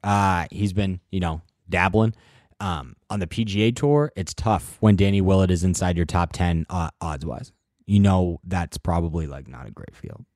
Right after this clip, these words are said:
So, I, you know, it's not a great, I don't love that. Anyway, a couple players to watch. Like I said, we only got two for the week, and then we'll get out of here just because just a really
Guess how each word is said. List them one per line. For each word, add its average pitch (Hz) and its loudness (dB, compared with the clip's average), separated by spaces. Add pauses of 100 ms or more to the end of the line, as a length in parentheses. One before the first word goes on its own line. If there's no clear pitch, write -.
So, 67 -4
I, 82 -6 (160)
you 92 -8
know, - -12 (340)
it's - -20
not 82 -8
a 76 -12
great, 55 -16 (840)
I 87 -6
don't 82 -4
love 64 -14
that. - -14 (580)
Anyway, 101 -2 (240)
a - -20 (300)
couple 156 6
players 147 8
to 147 8
watch. 123 6
Like 110 6
I 107 4
said, 101 4
we 104 8
only 147 10
got 151 8
two 160 12
for - 4
the 147 8
week, 101 4
and 104 4
then 113 8
we'll 110 8
get 104 4
out 98 4
of - 2
here 92 4
just 87 -2
because 90 0 (880)
just - -2
a 196 6
really 175 6